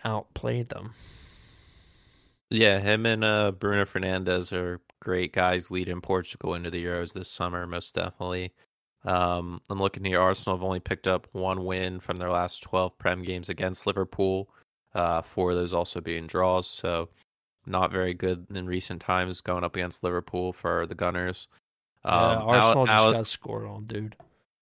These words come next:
Speaker 2: uh, Alisson, I would say, came out with the hardest mustache I've seen in a long time in professional sports. Uh, pretty clean mustache out there,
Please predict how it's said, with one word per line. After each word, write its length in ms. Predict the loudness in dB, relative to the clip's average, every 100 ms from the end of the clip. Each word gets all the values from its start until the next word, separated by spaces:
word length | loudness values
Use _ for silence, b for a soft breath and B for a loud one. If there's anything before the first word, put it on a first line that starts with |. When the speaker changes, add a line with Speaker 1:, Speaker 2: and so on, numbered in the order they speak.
| _ _ _ _ -18
Speaker 2:
uh, 380 | -2 2 4 4
Alisson, 640 | 4 6 4 2 0 2
I 60 |
would 140 | 0 0
say, 260 | 2 2
came 280 | 2 -2 -2
out 200 | 0 0
with 140 | -2 -6 _
the 260 | -6 -4
hardest 480 | 2 4 6 4 0
mustache 580 | -2 -2 2 2 2 0
I've 140 | -2
seen 300 | -2 -6 -8
in 60 | -6
a 80 | -4
long 240 | -2 -4
time 380 | 0 2 2 0
in 100 | -4
professional 540 | -8 2 2 2 -6
sports. 680 | -8 0 0 0 -4 -8 -10 b _ _ _ _ -2
Uh, 340 | 2 2 0 -4 _
pretty 260 | 0 2
clean 440 | 0 -4 -2 0 0
mustache 600 | 0 -2 2 2 2 0
out 200 | -2 0
there, 360 | 0 2 0